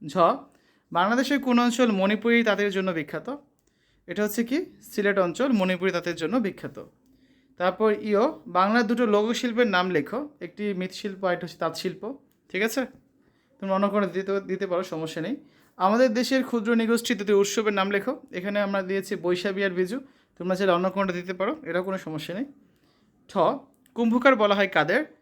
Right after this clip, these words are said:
যারা মাটি দিয়ে বিভিন্ন শিল্পকর্ম তৈরি করেন তাদেরকে কুম্ভকার বলা হয়। ড, হাতের তালির মাধ্যমে আমরা কোন বিষয় সম্পর্কে ধারণা পাই? গানের তাল সম্পর্কে ধারণা পাই আমরা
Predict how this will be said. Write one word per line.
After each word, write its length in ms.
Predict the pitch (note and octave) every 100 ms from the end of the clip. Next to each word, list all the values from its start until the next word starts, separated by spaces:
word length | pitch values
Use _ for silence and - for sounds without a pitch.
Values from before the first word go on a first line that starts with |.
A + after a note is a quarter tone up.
| _ _ _
যারা 280 | F3 A3 F#3+
মাটি 360 | F3+ F#3 G3+ C4
দিয়ে 160 | C4+
বিভিন্ন 320 | B3 A3 A#3 A#3
শিল্পকর্ম 640 | A#3+ A3 G#3+ A3 G#3+ G#3
তৈরি 240 | G#3 A3+
করেন 240 | B3 F#3 F3+
তাদেরকে 400 | F#3 F3+ F#3 D4+
কুম্ভকার 540 | - G3 F3+ F#3 F3
বলা 220 | D3 C3+
হয়। 220 | C3 B2 - _ _ _ _ -
ড, 120 | D#3 E3+ C3+ - _ _ _
হাতের 380 | - F#3+ G3+ C4
তালির 320 | C4 A3+ A#3+
মাধ্যমে 340 | A#3+ A3+ A#3+ A#3+
আমরা 240 | A3 F3+
কোন 280 | G#3 A3+ G#3+
বিষয় 240 | G3 A3+
সম্পর্কে 580 | A3 G3+ E3+ E3 E3 C#4+
ধারণা 380 | B3+ F#3+ F3 C3
পাই? 280 | B2+ A2 - _ _ _ _ _ _ _ _ _ _ - D#3+
গানের 320 | F#3 A3+ D#4 - _
তাল 200 | G3 F#3+
সম্পর্কে 460 | G3 G3+ F3 E3+ E3
ধারণা 320 | D3+ C#3 C3
পাই 180 | B2 C3
আমরা 240 | B2+ A#3